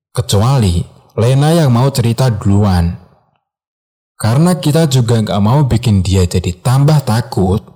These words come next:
jadi kita memilih diam. Lena pun nggak banyak bicara. Dia cuma minum air putih dan minta pulang kampung atau cari kos lain. Kami cuma bisa mengiyakan aja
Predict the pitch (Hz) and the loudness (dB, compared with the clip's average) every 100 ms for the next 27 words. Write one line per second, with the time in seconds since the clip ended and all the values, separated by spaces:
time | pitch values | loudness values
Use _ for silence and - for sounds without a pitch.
0 | _ _ _ _ - 95 90 123 127 123 | _ _ _ _ -4 -2 0 0 0 -2
1 | - 131 160 165 143 113 90 - 101 104 | -2 -2 0 2 2 2 0 0 0 0
2 | 90 80 - _ _ _ _ _ _ _ | 0 -4 -12 _ _ _ _ _ _ _
3 | _ _ - 104 131 131 127 156 175 151 | _ _ -4 0 2 0 0 2 2 2
4 | 113 - 104 123 117 107 - 98 101 95 | 0 0 0 0 -2 -4 -2 -2 0 0
5 | 82 - _ _ _ _ 113 151 170 170 | -2 -6 _ _ _ _ -2 0 0 0
6 | 131 147 123 107 101 95 87 104 113 - | 0 2 2 2 0 -2 -2 -2 -4 -2
7 | 98 85 - _ _ _ _ - 90 85 | -4 -4 -10 _ _ _ _ -4 -2 -2
8 | 87 87 87 - 107 135 147 107 110 120 | -4 -2 -6 -2 -2 0 0 0 -2 0
9 | 104 87 87 - _ _ - 127 127 170 | 0 0 -2 -6 _ _ -6 -6 -2 -2
10 | 170 123 104 104 - 95 98 95 85 78 | 0 -2 -2 -4 -6 -4 -2 0 -2 -6
11 | _ _ _ _ _ - 123 151 185 185 | _ _ _ _ _ -4 0 2 0 0
12 | 139 123 107 98 156 147 107 104 95 90 | 0 0 0 0 0 0 0 0 -2 -2
13 | 90 73 98 95 98 87 85 | -4 -4 -4 -2 0 0 -2